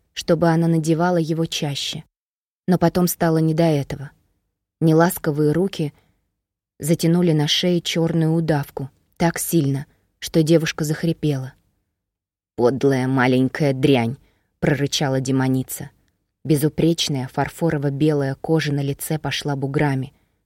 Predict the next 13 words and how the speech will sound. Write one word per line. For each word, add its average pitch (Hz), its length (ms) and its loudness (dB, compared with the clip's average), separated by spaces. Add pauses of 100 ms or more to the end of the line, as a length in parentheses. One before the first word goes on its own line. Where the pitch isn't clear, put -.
сквозь 156 260 -2
которые 170 520 -2
проглядывали 139 800 -2 (440)
антоцитовые 147 800 -2
чешуйки. - 680 -6 (480)
Выглядело 143 520 2
это 139 240 -2
жутко, 139 460 -6 (360)
словно 147 400 2
женщина 147 480 0
больна 139 380 0
неизлечимой 143 680 -2
болезнью. 139 560 0